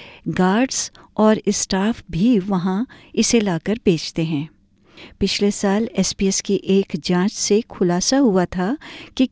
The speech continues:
किस हद तक विलावुड में अवैध ड्रग का प्रयोग हो रहा था। दो हज़ार सत्रह में एक सौ छब्बीस बार ड्रग्स बरामद की गई थीं, यानी एक सप्ताह में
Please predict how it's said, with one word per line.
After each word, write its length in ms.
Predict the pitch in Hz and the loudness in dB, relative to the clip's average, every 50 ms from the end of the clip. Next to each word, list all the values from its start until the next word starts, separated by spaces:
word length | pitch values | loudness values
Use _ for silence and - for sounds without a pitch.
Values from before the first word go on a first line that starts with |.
| - - | -2 0
किस 280 | 262 285 294 - - - - - | 0 0 0 0 -4 -6 -4 0
हद 220 | 208 196 196 247 240 - | 0 2 2 0 -2 0
तक 160 | 214 165 - _ - _ _ - - - _ _ - | -2 -4 -4 _ -16 _ _ -20 -20 -20 _ _ -4
विलावुड 480 | 170 180 196 196 202 208 202 214 214 202 - - | 2 2 4 4 4 2 4 2 2 2 0 -2
में 220 | 208 214 220 254 277 _ - _ _ - - | 0 0 0 0 -2 _ -10 _ _ -8 -2
अवैध 500 | 202 202 180 180 196 202 226 254 - - 220 | -2 -2 0 0 -2 0 -2 -4 -4 -8 -12
ड्रग 300 | 170 156 - 196 208 - _ - | -8 -2 0 0 -2 -2 _ -4
का 120 | 208 202 | -2 -2
प्रयोग 500 | 226 _ - 202 185 180 180 185 208 - - - | -2 _ -2 0 0 2 0 -2 -4 -8 -4 0
हो 80 | 208 185 | 0 0
रहा 260 | 165 170 170 165 - 165 | 0 0 -2 -2 -4 -6
था। 260 | - - 170 156 160 - _ _ _ _ _ _ _ - - - - - - - - 160 | -6 -8 -10 -10 -10 -12 _ _ _ _ _ _ _ -20 -20 -20 -20 -20 -20 -10 -4 0
दो 140 | 180 185 185 | 2 2 4
हज़ार 400 | 175 180 170 165 170 175 175 175 | 4 4 2 2 2 2 0 0
सत्रह 440 | - - 175 - - - 196 214 220 | -2 -4 -6 -6 -4 -2 0 2 2
में 280 | 190 175 175 190 240 - - - - - _ _ - | 2 2 0 -2 -2 -6 -10 -20 -20 -20 _ _ 0
एक 180 | - 240 247 - | 0 0 0 0
सौ 200 | - - 285 294 | 0 0 0 0
छब्बीस 580 | - - - - 180 156 180 240 269 - - - | 0 -2 -2 -2 -2 -2 0 0 0 0 -2 -4
बार 380 | - 202 202 190 180 185 233 - _ 196 - | -2 -2 0 0 0 -2 -2 -6 _ -6 0
ड्रग्स 360 | 185 190 208 226 - - - - | 2 2 2 0 -2 -6 -4 0
बरामद 380 | 190 185 180 170 170 175 196 - _ - | 0 2 2 2 0 0 -2 -4 _ -2
की 100 | - 190 - - | -2 -2 0 0
गई 140 | 170 170 165 | -2 -2 -2
थीं, 280 | - - - 165 160 - - - - - - - - | -4 -6 -6 -6 -6 -6 -10 -18 -20 -20 -14 -2 2
यानी 280 | 220 233 240 269 285 - - | 4 6 8 6 6 4 4
एक 260 | 214 226 262 - - | 2 2 2 0 -4
सप्ताह 440 | - - 202 - - 202 190 190 208 | -2 -2 -2 0 0 0 2 2 2
में 200 | 196 202 254 277 | 4 4 4 4